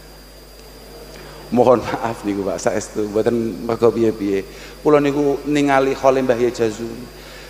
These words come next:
Bagaimana antusias panjenengan, bagaimana semangat panjenengan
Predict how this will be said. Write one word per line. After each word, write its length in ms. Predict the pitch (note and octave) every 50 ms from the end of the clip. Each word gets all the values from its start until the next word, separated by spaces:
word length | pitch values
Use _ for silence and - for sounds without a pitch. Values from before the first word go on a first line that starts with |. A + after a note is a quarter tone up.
| - -
Bagaimana 880 | - - D3 B2+ D#3 D3 D3+ D3 D3+ D3+ D3+ D3+ D3 C#3+ C#3+ C#3+ C#3 -
antusias 720 | - C#3+ D#3 D3 C#3 D3 C#3 - - - C#3+ C3+ B2 A2+
panjenengan, 720 | - - C#3 C3 B2+ A#2+ B2+ A#2+ A#2+ B2 B2 A#2+ A#2+ A#2+ A#2+ -
bagaimana 1120 | - C3 A#2+ - C#3+ C#3 C3+ C3 C#3 C#3+ C#3+ C#3+ C#3 C#3 C#3+ C#3+ C#3 C#3 C#3 C3 C3 C#3+ D3+ D3+ D3 - - - - - - - - - - -
semangat 640 | - - D#3 D#3 D#3 D#3 D3+ D3+ D3+ D3 C#3+ D3
panjenengan 800 | - D#3 C#3+ C3 A#2+ B2+ C3 C3 C3 B2+ B2+ B2+ B2 A#2+ A#2 A#2